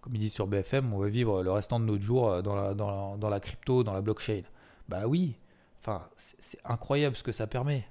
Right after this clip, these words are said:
Alors bien évidemment, il y en a qui, bah, comme sur les actions, hein, il y a des cryptos qui vont mourir, il y a des cryptos qui vont, qui vont exploser. Est-ce qu'aujourd'hui le but c'est, euh, c'est de savoir, euh, avant les autres lesquels vont être meilleurs ? Bah, tant mieux, hein. Il y en a, il y en a qui seront sur les bonnes,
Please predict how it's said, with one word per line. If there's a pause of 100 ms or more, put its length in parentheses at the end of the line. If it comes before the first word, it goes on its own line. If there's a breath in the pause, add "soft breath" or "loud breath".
(120)
Alors
bien
évidemment,
il
y
en
a
qui,
bah,
comme
sur
les
actions,
hein, (280 soft breath)
il
y
a
des
cryptos
qui
vont
mourir, (520 loud breath)
il
y
a
des
cryptos
qui
vont,
qui
vont
exploser. (600 loud breath)
Est-ce
qu'aujourd'hui
le
but (100)
c'est,
euh,
c'est
de
savoir,
euh,
avant
les
autres (300)
lesquels
vont
être
meilleurs ?
Bah,
tant
mieux,
hein.
Il
y
en
a,
il
y
en
a
qui
seront
sur
les
bonnes,